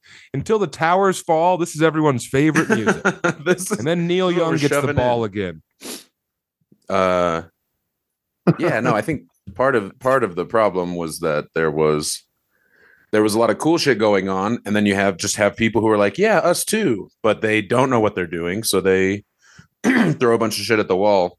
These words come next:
Speaker 2: Or there's, uh, the influence of the record labels who think they know what they're talking about, but really most of them do not. So they just snatch up somebody and they're like, "Yeah, this is great, but make it,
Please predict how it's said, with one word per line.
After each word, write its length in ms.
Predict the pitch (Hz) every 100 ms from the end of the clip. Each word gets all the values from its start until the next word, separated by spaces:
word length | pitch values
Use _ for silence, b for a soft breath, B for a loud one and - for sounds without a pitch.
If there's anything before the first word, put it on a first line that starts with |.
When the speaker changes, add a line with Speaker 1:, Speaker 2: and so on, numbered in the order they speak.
| -
Speaker 2:
Or 220 | 147 185
there's, 440 | 135 120 113 92 -
uh, 200 | 107 98
the 140 | 92 101
influence 400 | 104 107 98 92
of 180 | 87 82
the 340 | 87 85 82 _ _ b b b b
record 320 | 117 127 104
labels 400 | 87 82 78 73
who 180 | 87 80
think 260 | - 127 123
they 120 | 80
know 220 | 78 73
what 200 | 71 78
they're 120 | 73
talking 340 | 71 76 78 82
about, 300 | 85 92 73
but 140 | 80
really 500 | 71 87 78 73 73 _ _ _ _ _ _ _ _ _ _ _ -
most 240 | 95 95 87
of 60 |
them 340 | 80 78 71 _ -
do 100 | 92
not. 380 | 107 110 87 -
So 120 | 95
they 140 | 82
just 440 | 80 80 - - - _ b b b b
snatch 380 | - 131 120 113
up 180 | 117 -
somebody 360 | 123 117 104 101
and 80 |
they're 80 | 92
like, 240 | 90 82 -
"Yeah, 380 | 196 196 156
this 180 | 131 180
is 100 | 139
great, 280 | 170 190 135
but 120 | 120
make 240 | 131 143 151
it, 200 | 135